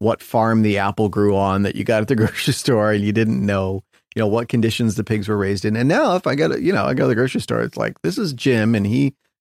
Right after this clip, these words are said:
picked this apple, and this is, you know, exactly the, the tree it was on." And there's, so there's this incredible amount of data and information,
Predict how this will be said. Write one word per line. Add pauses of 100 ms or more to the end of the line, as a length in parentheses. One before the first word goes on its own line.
picked
this
apple,
and
this
is,
you
know,
exactly
the,
the
tree
it
was
on."
And (300)
there's,
so
there's
this
incredible
amount
of
data (100)
and
information,